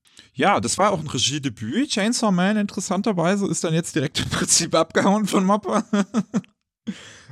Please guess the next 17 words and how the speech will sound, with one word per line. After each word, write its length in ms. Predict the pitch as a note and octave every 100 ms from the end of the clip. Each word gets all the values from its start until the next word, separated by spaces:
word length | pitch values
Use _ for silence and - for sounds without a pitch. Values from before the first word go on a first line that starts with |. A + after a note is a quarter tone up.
| -
Ähm, 460 | C3 C#3+ C#3 C3 B2
was 160 | C3+ -
dann 140 | D3
wieder 180 | D3 D3
heißt, 340 | D#3 D#3+ -
für 100 | -
den 140 | C#3+ C3+
Chainsaw 400 | - D3 D3 C3+
Man-Film 680 | A#2+ A#2 - F3+ D3+ D3 C3+
wird 140 | A#2+
das 120 | A#2+
jetzt 440 | B2 - A2 - _ -
wieder 240 | B2 E3+
jemand 260 | F#3+ F3+ D#3+
anderes 420 | G#2 C3 F3+ G#3
Regie 260 | G#3+ F#3 G#3
führen. 360 | - A3 C4+